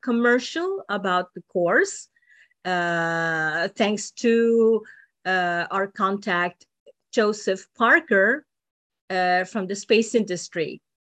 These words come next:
Uh, we have also discussed with Joseph, uh, the possibility of creating, uh, space programs, uh, for the workforce to help people enter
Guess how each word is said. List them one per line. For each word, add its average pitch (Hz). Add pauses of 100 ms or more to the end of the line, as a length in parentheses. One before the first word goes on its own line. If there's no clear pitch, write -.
(800)
Uh, 180
we 233
have 214
also 240
discussed 254
with 233
Joseph, 277 (380)
uh, 185
the 226
possibility 220
of 202
creating, 214 (360)
uh, 175 (500)
space -
programs, 170 (320)
uh, 160
for -
the 226
workforce 180
to -
help 220
people 202
enter 185